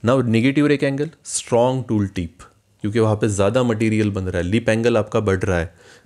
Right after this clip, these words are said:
ओके, so strong tool tip। Then longer tool life, अगर वहाँ पे ज़्यादा मटेरियल है मतलब टूल लाइफ भी ज़्यादा आपको मिलेगी।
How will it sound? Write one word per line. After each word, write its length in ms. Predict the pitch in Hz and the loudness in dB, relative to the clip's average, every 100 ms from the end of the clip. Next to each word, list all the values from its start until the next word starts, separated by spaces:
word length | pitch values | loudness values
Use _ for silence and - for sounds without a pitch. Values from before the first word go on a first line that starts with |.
| - | -10
ओके, 200 | 98 151 | -2 -2
so 120 | - | 0
strong 580 | 110 - - 110 117 127 120 | -2 -4 -2 2 2 0 0
tool 140 | 101 | 0
tip। 320 | 98 87 - - _ - - - | 0 -6 -8 -20 _ -20 -14 -2
Then 220 | 110 131 | 0 0
longer 420 | 98 92 113 127 | 0 0 0 0
tool 340 | 139 123 120 104 | 0 -2 -2 0
life, 420 | 87 87 - - - | -2 -2 -12 -20 -10
अगर 220 | 107 107 | -4 0
वहाँ 180 | 101 104 | 0 0
पे 120 | 101 | 0
ज़्यादा 300 | 101 98 107 | 2 2 2
मटेरियल 460 | 117 113 123 123 143 | 0 0 0 0 0
है 60 | 160 | -2
मतलब 300 | 131 110 107 | -2 -4 -2
टूल 200 | 117 113 | 0 2
लाइफ 260 | 110 110 113 | 2 0 0
भी 100 | 104 | 2
ज़्यादा 280 | 92 98 | 2 2
आपको 240 | 98 - 98 | 0 0 -2
मिलेगी। 400 | 90 82 82 | 0 0 -2